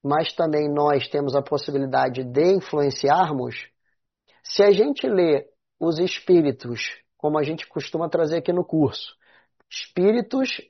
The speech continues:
encarnados, almas, espíritos desencarnados, espíritos. Ali a gente também não estaria com a possibilidade de nós influenciarmos por sermos espíritos encarnados?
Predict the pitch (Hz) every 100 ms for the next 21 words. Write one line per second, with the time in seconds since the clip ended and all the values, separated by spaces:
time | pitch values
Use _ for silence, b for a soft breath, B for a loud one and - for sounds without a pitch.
0 | _ 170 185 185 175 160 143 127 117 -
1 | - _ _ - 151 135 123 110 - -
2 | _ - 143 - 160 160 175 - 165 170
3 | 180 165 165 170 160 147 151 175 220 -
4 | _ _ _ _ - 143 - 196 180 120
5 | - - - _ _ b b b - 165
6 | 165 202 190 202 - 190 180 185 196 202
7 | 185 165 160 139 131 _ _ _ _ _
8 | _ _ _ _ 180 180 175 170 160 -
9 | 156 151 143 143 135 131 139 139 147 170
10 | 151 151 143 147 147 139 147 139 131 127
11 | 131 - - 139 - 131 135 123 - 143
12 | - - 151 127 147 131 - 143 139 131
13 | 131 170 139 113